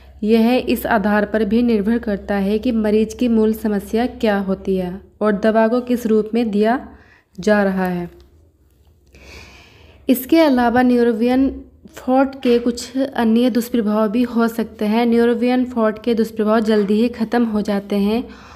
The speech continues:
और इलाज के बाद जारी नहीं रहते। अपने डॉक्टर से संपर्क करें अगर ये साइड इफ़ेक्ट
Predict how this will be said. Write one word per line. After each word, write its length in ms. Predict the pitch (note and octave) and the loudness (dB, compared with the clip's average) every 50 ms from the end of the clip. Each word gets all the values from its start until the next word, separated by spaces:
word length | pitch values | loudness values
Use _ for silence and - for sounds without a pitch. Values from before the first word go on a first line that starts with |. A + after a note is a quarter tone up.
| - - - - | -20 -14 -4 0
और 160 | A3 A3+ A3 | 0 2 2
इलाज 460 | A3+ - A#3+ A3 G#3+ G#3+ G#3+ G#3 G#3 | 0 0 0 2 4 4 2 0 0
के 180 | G#3 - B3 B3 | -2 -2 -2 0
बाद 380 | G3+ G3 G#3 G#3 G3+ G3+ G3 | 0 0 -2 -2 0 0 0
जारी 420 | A#3+ G#3+ G3+ G#3+ G3+ G3+ G3+ A3 A3+ | -2 -2 0 0 0 0 2 2 2
नहीं 280 | A3 G#3 G3+ G#3 G#3 | 2 0 0 -2 -2
रहते। 520 | G3 F#3+ F#3 G3 - - E3+ E3+ - - _ _ _ _ - - - - - | -2 -2 -6 -8 -12 -14 -14 -14 -16 -18 _ _ _ _ -20 -20 -20 -4 -2
अपने 320 | G#3+ G#3+ G#3+ - A3 B3 A#3+ | -2 -2 0 0 0 0 2
डॉक्टर 520 | G#3+ A3+ G#3+ G#3 G#3 - - A3+ A3 G#3+ | 4 2 2 2 0 -2 -4 -4 -2 -2
से 200 | G#3 G#3+ B3+ B3+ | -2 -2 -2 -2
संपर्क 540 | B3 - A#3 G3+ G3 G3 G3+ G3 G3 G3+ G3 - | -2 -2 -2 -2 -2 -2 -2 -4 -4 -6 -4 -4
करें 220 | G3+ G3+ G#3+ A3+ | -4 -2 0 0
अगर 260 | A#3 A3 G#3+ A3+ A3 | 0 0 0 0 0
ये 420 | A3 G3+ G3 G3 G#3+ A#3 B3 C4 B3+ | 0 0 0 2 2 4 4 2 0
साइड 420 | B3+ - - G#3+ G3+ G3 G3 G#3 | -2 -4 -6 -4 -2 -2 -2 -2
इफ़ेक्ट 500 | G#3 G3+ G3+ - G3+ G3 G3 F#3+ F#3+ - | -4 -6 -6 -6 -6 -4 -4 -6 -8 -12